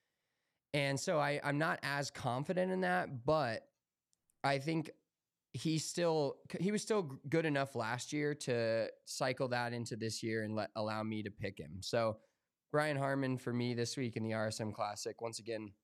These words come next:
hungry dogs run the fastest, and I don't know how hungry he is anymore. You just don't know. You know, that's one of the things that on the P G A Tour, it'd be fun to talk to a player, a former player that's won,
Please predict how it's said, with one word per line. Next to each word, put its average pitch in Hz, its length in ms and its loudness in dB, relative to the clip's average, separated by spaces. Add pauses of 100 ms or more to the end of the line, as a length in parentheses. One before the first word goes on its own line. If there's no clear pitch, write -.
(960)
hungry 165 320 2
dogs 151 320 2
run 135 160 0
the 123 80 0
fastest, 123 600 -2
and 120 80 -2
I 120 40 -2
don't 120 120 -2
know 120 80 0
how 113 200 2
hungry 120 380 0
he 117 240 0
is 120 180 -2
anymore. 156 480 0 (760)
You 147 120 4
just 180 200 0
don't 175 200 0
know. 139 260 0
You 117 140 0
know, 135 140 2
that's 139 240 0
one 175 100 0
of 160 60 -2
the 143 80 -2
things 139 280 0
that 127 220 0 (400)
on 139 160 2
the 139 80 0
P 143 160 -2
G 131 200 0
A - 20 0
Tour, 143 240 0
it'd 131 120 0
be 120 100 0
fun 139 380 0
to 113 320 0 (460)
talk 143 300 0
to 147 160 0
a 117 40 0
player, 110 680 0 (160)
a 107 120 0
former 131 360 -2
player 110 480 0
that's 101 280 -2
won, 104 600 0